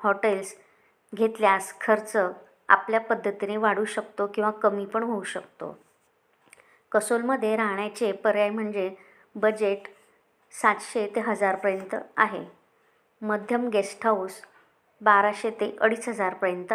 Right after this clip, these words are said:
आहे. महत्त्वाच्या टिप्स म्हणजे गरम कपडे नक्की घ्या,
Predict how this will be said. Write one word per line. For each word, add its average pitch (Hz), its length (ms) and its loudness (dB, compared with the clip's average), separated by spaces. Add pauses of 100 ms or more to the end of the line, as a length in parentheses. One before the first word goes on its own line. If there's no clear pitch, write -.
(100)
आहे. 196 240 2 (1400)
महत्त्वाच्या 202 560 0
टिप्स 214 380 -8
म्हणजे 214 360 -2 (440)
गरम 226 240 4
कपडे 208 460 0 (140)
नक्की 214 400 -4
घ्या, 214 300 -2